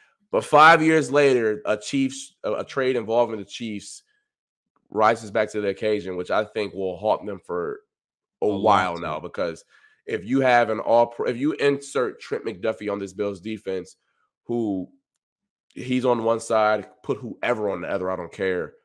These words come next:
Speaker 1: Lord have mercy.
Speaker 2: Well, here's the thing, and, and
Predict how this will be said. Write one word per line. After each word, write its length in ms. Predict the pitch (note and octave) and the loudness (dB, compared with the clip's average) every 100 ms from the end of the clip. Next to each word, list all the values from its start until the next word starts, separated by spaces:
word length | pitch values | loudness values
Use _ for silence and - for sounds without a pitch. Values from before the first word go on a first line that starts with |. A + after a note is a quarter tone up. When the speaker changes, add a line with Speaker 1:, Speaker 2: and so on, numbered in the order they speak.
| _ _ _ _ _ _ _ _ | _ _ _ _ _ _ _ _
Speaker 1:
Lord 400 | - B1+ F#2+ G#2+ | -16 -4 2 2
have 120 | F2+ B1+ | 2 -6
mercy. 260 | B1+ - - _ _ _ _ | -14 -16 -20 _ _ _ _
Speaker 2:
Well, 140 | A#2+ | -10
here's 160 | F3 E3 | -8 -8
the 60 | |
thing, 260 | A2+ B2 F#2+ | -8 -8 -8
and, 180 | G2+ G#2+ - | -12 -14 -12
and 340 | A2 A#2+ G#2 | -12 -12 -14